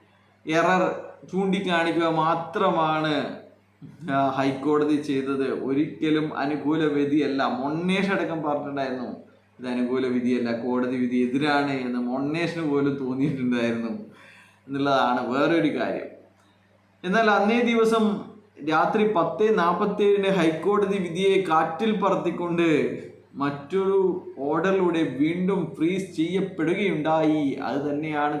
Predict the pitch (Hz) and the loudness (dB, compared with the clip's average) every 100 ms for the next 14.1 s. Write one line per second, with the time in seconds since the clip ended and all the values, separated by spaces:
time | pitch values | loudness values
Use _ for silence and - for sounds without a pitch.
0 | 143 143 151 156 139 156 151 151 151 147 | -2 0 2 0 0 -2 0 2 2 0
1 | 147 156 160 156 156 170 160 151 156 151 | 0 0 -4 -2 -2 -2 -2 -2 -2 -4
2 | - - _ _ _ _ _ _ _ _ | -8 -14 _ _ _ _ _ _ _ _
3 | - - - 135 151 160 151 151 156 170 | -20 -20 -20 -2 0 2 2 2 2 2
4 | 160 151 156 151 143 156 147 147 147 156 | 0 0 2 4 2 2 2 2 0 0
5 | 156 160 147 151 147 143 139 131 127 113 | -2 0 2 2 2 0 0 -2 -2 -4
6 | - - - _ _ _ _ _ _ 151 | -6 -12 -20 _ _ _ _ _ _ -6
7 | 147 151 143 143 139 135 135 135 147 190 | -2 0 2 2 4 4 2 0 0 -2
8 | - - - _ _ - 147 147 147 143 | -8 -12 -20 _ _ -4 -2 0 2 2
9 | 143 143 143 - - - - _ _ _ | 2 2 0 -4 -16 -20 -20 _ _ _
10 | _ - 143 131 139 - 165 139 143 135 | _ -6 0 2 2 0 -2 0 2 2
11 | 135 135 131 127 127 131 131 110 - - | 0 -2 -2 -2 -4 -4 -4 -6 -12 -20
12 | _ - 156 160 160 147 143 - 165 196 | _ -12 -8 -2 2 2 2 -4 -8 -6
13 | 175 135 131 135 135 120 - 135 127 120 | -2 -2 0 -2 -2 -4 -8 -8 -6 -4
14 | 127 | -4